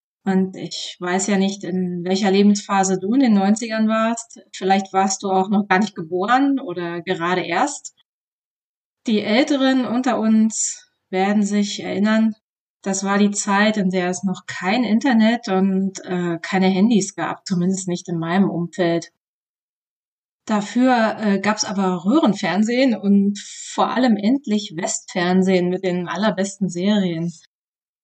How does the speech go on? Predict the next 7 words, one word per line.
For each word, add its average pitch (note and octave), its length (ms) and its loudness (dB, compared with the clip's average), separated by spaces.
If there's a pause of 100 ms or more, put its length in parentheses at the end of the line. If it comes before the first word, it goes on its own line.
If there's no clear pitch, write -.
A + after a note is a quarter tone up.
(200)
Und, F#3 680 2
ähm, D#3+ 580 -10
ja, F#3 180 -2
dann G3 200 4
gab's G3+ 200 -2
auch - 100 -2
diesen F#3+ 560 0